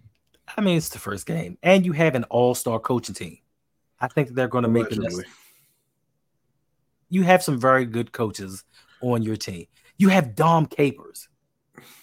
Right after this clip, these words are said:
Speaker 1: Dom Capers.
Speaker 2: Dom
Speaker 1: Like,
Speaker 2: Capers
Speaker 1: he
Speaker 2: ain't a coach. He's a consultant, first of all.
Speaker 1: Ex-, but
Speaker 2: First of
Speaker 1: he's,
Speaker 2: all.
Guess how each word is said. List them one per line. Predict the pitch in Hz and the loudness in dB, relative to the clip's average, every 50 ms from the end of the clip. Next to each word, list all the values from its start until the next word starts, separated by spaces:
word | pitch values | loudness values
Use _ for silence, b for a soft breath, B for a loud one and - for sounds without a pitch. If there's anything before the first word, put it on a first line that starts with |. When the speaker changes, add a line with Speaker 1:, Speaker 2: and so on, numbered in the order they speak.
| B B B B B _ _ _ _ _ _ _ _ _ - 107 - | B B B B B _ _ _ _ _ _ _ _ _ -20 -16 -10
Speaker 1:
Dom | - 185 190 208 214 220 208 190 180 | -6 -4 -2 0 2 2 2 0 0
Capers. | - 214 214 226 202 - 123 - - - - - _ - | 2 2 4 4 2 0 -6 -12 -14 -18 -20 -20 _ -8
Speaker 2:
Dom | - 107 123 123 | -6 -4 -2 0
Speaker 1:
Like, | 131 139 127 | 0 2 2
Speaker 2:
Capers | 127 120 120 117 107 | 2 0 -2 0 2
Speaker 1:
he | 113 120 | 2 2
Speaker 2:
ain't | 120 117 | 2 0
a | - | -2
coach. | 101 98 90 - | -4 -6 -6 -6
He's | 107 104 107 | -8 -10 -8
a | 104 | -8
consultant, | - 131 123 - - 98 85 - 98 131 - _ _ _ _ | -8 -8 -8 -4 -4 -4 -4 -6 -8 -12 -14 _ _ _ _
first | - - - - - | -10 -10 -10 -10 -4
of | 156 | -2
all. | 160 | -2
Speaker 1:
Ex-, | 151 135 117 113 127 | -2 -2 -4 -8 -8
but | 123 120 170 175 - - 110 - - _ _ _ _ | -6 -6 -6 -6 -8 -14 -20 -20 -20 _ _ _ _
Speaker 2:
First | - - 110 101 - | -8 -6 -6 -6 -6
of | - | -8
Speaker 1:
he's, | - 87 | -8 -8
Speaker 2:
all. | 87 87 95 - | -10 -10 -12 -12